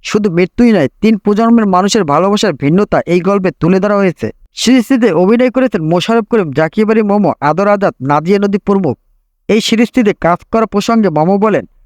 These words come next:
"সিরিজটির গল্প খুব সুন্দর, শেষ পর্যন্ত এটি মুক্তি পেল।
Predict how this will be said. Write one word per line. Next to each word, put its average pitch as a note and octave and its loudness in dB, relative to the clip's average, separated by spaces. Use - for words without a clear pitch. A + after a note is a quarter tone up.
"সিরিজটির A3 0
গল্প F3+ 0
খুব G#3 -2
সুন্দর, G3+ -2
শেষ - -6
পর্যন্ত G#3+ 0
এটি F3+ 0
মুক্তি F3 -2
পেল। E3 0